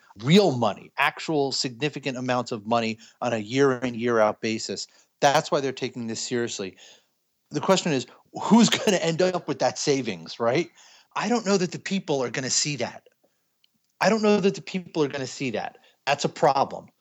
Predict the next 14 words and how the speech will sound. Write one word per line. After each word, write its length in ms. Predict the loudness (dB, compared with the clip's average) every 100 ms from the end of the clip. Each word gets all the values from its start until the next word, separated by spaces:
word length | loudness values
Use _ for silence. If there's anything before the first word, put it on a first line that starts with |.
| _ _ _
It 80 | -2
would 180 | 0 0
be 140 | -2
nice 540 | 0 2 4 2 -2 -6
if 400 | -2 0 -2 -6 _ _ -4
this 240 | 0 2
system 420 | 2 2 0 -2
was 160 | 0 0
run 220 | 2 2
in 120 | 2
such 320 | -2 0 0 0
a 60 |
way 320 | 2 4 4
that 360 | 4 4 2 -2